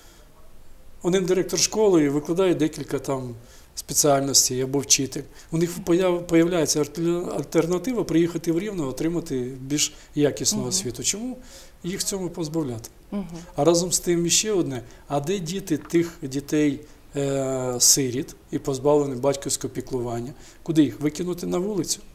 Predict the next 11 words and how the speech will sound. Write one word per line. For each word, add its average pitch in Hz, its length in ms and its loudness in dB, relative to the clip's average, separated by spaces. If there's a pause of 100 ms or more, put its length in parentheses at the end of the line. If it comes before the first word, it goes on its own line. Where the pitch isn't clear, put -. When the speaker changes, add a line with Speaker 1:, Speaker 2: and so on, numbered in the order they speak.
(420)
Speaker 1:
Чи 165 160 4
вони, 185 340 2
вони 180 200 -6
ж - 100 -4
не 202 80 -8
зможуть 190 480 -2 (220)
навчатися 151 680 2
в 139 40 -2
загальноосвітній 147 800 -4
навчальній 135 460 -4
школі, 117 280 -6